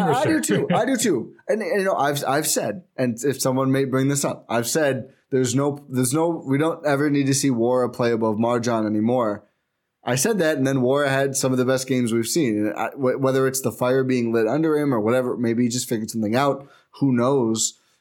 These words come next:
Speaker 2: Um, it, it's interesting, but I, I don't mind them kinda battling it out. And then again, when Chris is back and Pat is fully into the rotation, maybe there's a roster move, maybe there's not.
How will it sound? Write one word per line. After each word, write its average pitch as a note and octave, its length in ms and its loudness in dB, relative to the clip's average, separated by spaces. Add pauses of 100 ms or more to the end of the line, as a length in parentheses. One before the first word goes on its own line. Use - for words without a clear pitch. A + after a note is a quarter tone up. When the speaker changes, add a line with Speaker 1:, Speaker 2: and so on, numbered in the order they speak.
(100)
Speaker 2:
Um, A2+ 640 0
it, D#3+ 140 0
it's F#3+ 200 0
interesting, B2+ 560 0
but C#3 160 0
I, C3+ 80 2
I F#3 220 0
don't A3+ 180 -2
mind D#3+ 260 0
them C3 140 0
kinda C3 260 0
battling A#2 400 0
it G#2+ 100 2
out. A2 320 0
And A#2 160 0
then A2+ 440 0 (340)
again, A2 400 0 (140)
when A2+ 180 -8
Chris C#3 260 -2
is B2 120 0
back B2+ 400 -2
and A2 280 -4 (380)
Pat C3+ 260 0
is B2 160 0
fully B2+ 500 0 (360)
into C#3 180 2
the B2+ 80 2
rotation, B2+ 800 0
maybe B2+ 240 2
there's B2 160 0
a A#2 60 0
roster B2 340 0
move, B2 260 0
maybe A#2 220 0
there's G#2+ 200 0
not. F#3 320 -2